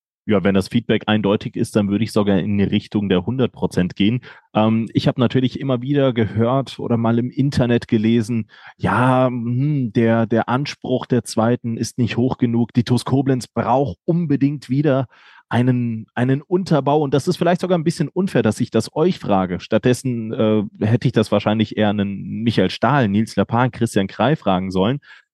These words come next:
Aber, ähm, warum, warum ist es nicht das Ziel der zweiten Mannschaft,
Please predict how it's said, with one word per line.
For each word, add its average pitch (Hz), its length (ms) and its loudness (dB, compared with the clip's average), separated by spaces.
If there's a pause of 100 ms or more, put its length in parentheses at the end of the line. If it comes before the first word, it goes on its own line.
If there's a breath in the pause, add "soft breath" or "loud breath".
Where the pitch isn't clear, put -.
(140)
Aber, 123 560 2
ähm, 120 480 0 (960)
warum, 147 640 0 (300)
warum 143 500 0 (460)
ist 143 320 -2
es - 400 0 (300)
nicht - 540 0 (140)
das - 280 0
Ziel 120 300 0
der 104 180 2
zweiten 107 460 0
Mannschaft, 117 540 0